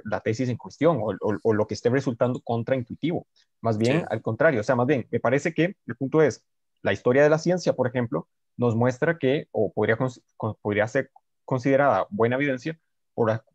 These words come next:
Speaker 1: por la cual la idea de que la intuición tenga ese estatus de piedra, de inamovible, de monotónica, no puede seguirse, seguirse sosteniendo precisamente porque, eh, constantemente tenemos intuiciones que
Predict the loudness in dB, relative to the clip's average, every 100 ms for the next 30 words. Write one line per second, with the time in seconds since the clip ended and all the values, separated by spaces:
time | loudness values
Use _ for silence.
0 | _ -4 -2 2 2 2 -6 _ _ _
1 | _ _ -2 2 4 4 4 4 0 -2
2 | -2 -4 -2 -2 0 0 2 0 0 0
3 | 0 -4 -2 2 4 4 2 -2 _ _
4 | -2 0 0 -2 0 0 2 0 -2 _
5 | -2 0 0 2 0 0 -2 -2 -2 0
6 | 2 2 2 -2 -2 -6 -10 -6 -6 -6
7 | -6 -2 -2 -2 -4 -2 0 2 0 -2
8 | -10 _ _ _ -4 -2 0 2 0 0
9 | 0 0 0 0 -6 -8 _ _ _ _
10 | _ -4 -2 0 -2 0 -2 -2 -2 -4
11 | -4 -6 -6 -6 -6 -6 -4 -2 -2 -4
12 | -4 -6